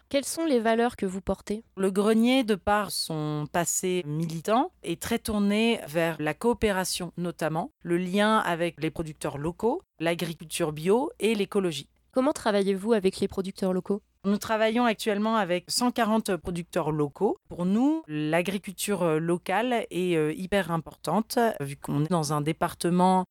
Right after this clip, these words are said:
Speaker 2: avec, euh, énormément de producteurs locaux, un terroir riche, qu'il soit à la fois de la Provence, euh,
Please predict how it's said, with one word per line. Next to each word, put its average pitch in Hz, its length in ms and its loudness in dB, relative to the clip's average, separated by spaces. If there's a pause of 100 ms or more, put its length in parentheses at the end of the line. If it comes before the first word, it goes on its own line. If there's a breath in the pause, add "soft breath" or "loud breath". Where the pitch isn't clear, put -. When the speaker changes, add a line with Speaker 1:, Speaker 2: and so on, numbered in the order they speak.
Speaker 2:
avec, 151 420 0
euh, 151 120 -4
énormément 196 480 2
de 190 60 2
producteurs 175 420 -2
locaux, 220 480 2
un 165 140 0
terroir 147 420 -2
riche, 240 400 -4 (100)
qu'il 180 220 -12
soit 190 340 2
à 185 60 2
la 165 140 2
fois 175 180 0
de 170 60 -2
la 160 100 2
Provence, 170 720 0
euh, 143 320 -2